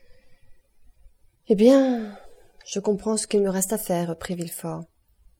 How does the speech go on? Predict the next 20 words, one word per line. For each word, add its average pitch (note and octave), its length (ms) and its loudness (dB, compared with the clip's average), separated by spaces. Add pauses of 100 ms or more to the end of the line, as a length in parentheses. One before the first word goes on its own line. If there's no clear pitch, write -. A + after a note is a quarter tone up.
(360)
Avant F#3 220 0
huit G3 140 0
jours G3+ 180 -2
d'ici, F#3 380 -4 (360)
je - 120 -2
saurai G3 360 2
ce E3+ 120 -4
que F3+ 140 -10
c'est F3+ 220 -4
que - 280 -8
monsieur E3+ 320 -2
de E3 200 -2
Monte F3 200 -4
Cristo, - 460 -6 (460)
d'où F#3+ 160 0
il F#3+ 100 2
vient, E3+ 320 0
où F3 60 2
il F#3 120 2
va, E3 220 -2